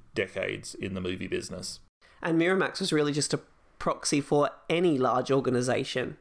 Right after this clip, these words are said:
Speaker 2: that have,
Speaker 1: Hmm.
Speaker 2: that behave this way because there are structures and laws set up around them to help them do this.
Speaker 1: Well, that's the other thing. I mean, she's, Carey Mulligan is quizzing, um, Harvey Weinstein's spokesperson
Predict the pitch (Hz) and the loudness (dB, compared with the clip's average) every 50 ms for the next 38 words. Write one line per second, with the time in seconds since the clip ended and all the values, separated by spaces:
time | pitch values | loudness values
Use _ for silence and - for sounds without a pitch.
0 | - - 160 139 135 135 135 131 135 143 127 117 101 107 - - - - - 185 | -4 -2 0 2 2 2 2 0 0 0 0 0 0 -2 -6 -10 -18 -8 -4 -2
1 | 143 - 156 127 - 170 170 170 156 156 143 - - 151 135 127 127 135 139 - | -2 -2 -2 -2 -2 0 0 0 2 2 2 2 2 0 0 0 0 -2 -2 0
2 | 151 143 131 151 147 139 135 131 131 123 - - - 170 - - - - 160 143 | 0 0 2 2 2 4 4 2 2 0 -2 0 0 0 0 0 0 0 0 2
3 | 135 143 135 131 135 135 135 135 135 139 - - 160 147 139 135 - 147 127 123 | 2 2 2 4 4 4 4 4 4 2 0 0 2 0 0 0 -2 -2 0 0
4 | 127 131 135 139 131 123 123 - 131 139 139 135 - - - - - 80 - 135 | 2 2 2 2 0 0 -2 -4 -2 0 0 0 -2 -2 -6 -6 -4 -2 2 2
5 | 139 143 135 - - - - - - - - 160 139 131 123 123 123 - - 160 | 2 2 2 0 -4 -8 -6 -6 -6 -4 0 2 4 4 2 2 0 0 0 0
6 | 165 165 165 139 110 104 113 135 147 - 156 120 107 107 110 113 113 113 110 117 | 2 2 2 2 2 2 2 0 0 0 0 2 2 2 2 2 2 2 0 -2
7 | 117 120 131 131 131 - - 143 120 117 107 - - - - - - - - 73 | -4 -6 -8 -6 -2 0 2 2 2 0 0 -4 -6 -8 -8 -8 -8 -8 -8 -6
8 | - - 151 127 117 113 107 110 110 113 117 107 113 104 104 104 98 - - - | -4 -2 0 0 0 0 0 0 0 2 0 0 0 0 0 0 -2 -2 -4 0
9 | 131 123 113 110 113 107 101 101 104 98 107 117 - - - - - - - - | 0 0 2 2 0 0 0 0 -2 -4 -6 -8 -12 -16 -20 -20 -20 -20 -12 -6
10 | 117 107 104 95 95 95 95 98 101 - 113 120 110 107 104 107 98 101 104 104 | -4 -2 -2 -2 -2 -2 -2 -4 -4 -4 -2 -2 -2 0 0 -2 0 0 0 0
11 | 101 - - 113 95 95 90 - - - - - - - 120 120 120 - - - | 0 0 -2 -2 -2 -4 -4 -6 -6 -6 -8 -8 -4 -2 -2 -2 -2 -4 -4 0
12 | 131 131 127 127 123 - 143 135 127 127 120 | 2 4 4 4 2 2 0 0 0 -2 -4